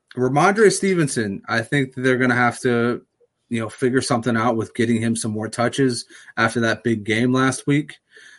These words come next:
Uh, so look out for him. He's a guy that a lot of people have stashed away, so I think it's a good week to plug and play him. On the receiver side, like Commissioner Cooper says, DeVante Parker only shows up for one game, so you can probably drop him after <laughs> this,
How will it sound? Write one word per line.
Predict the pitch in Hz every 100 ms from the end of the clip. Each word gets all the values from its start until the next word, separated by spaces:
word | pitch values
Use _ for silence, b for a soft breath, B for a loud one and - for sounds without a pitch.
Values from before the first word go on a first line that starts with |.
| B B
Uh, | 107 104 104 -
so | - 123 120 113
look | 113 131
out | 131 127
for | 135
him. | 123 139 143 139 -
He's | 117 123 117
a | 113 107
guy | 107 107 117 123
that | 120
a | 117
lot | 110 117
of | 113
people | 123 123 120
have | -
stashed | 123 110 110 -
away, | 117 131 139
so | 131 - 113 110 113 - - -
I | 107
think | 113 113
it's | -
a | 98
good | 110
week | 107 107
to | 98
plug | - 110 104
and | -
play | 120 127
him. | 120 - B B B B B B B B B -
On | 113 113 117
the |
receiver | 117 - 165 160 160
side, | - 147 151 151 127 B B
like | 131 131
Commissioner | - 143 127 135
Cooper | 131 135 131
says, | - 143 139 131 - - -
DeVante | - 151 147 143
Parker | 147 135 -
only | 131 120
shows | - 131 120
up | 123
for | -
one | 113 123 120
game, | 120 120 120 113
so | 110 104
you | 104
can | 107
probably | - 120 101
drop | 110 98 101
him | 110
after | 104 95 -
<laughs> | 156
this, | 175 - -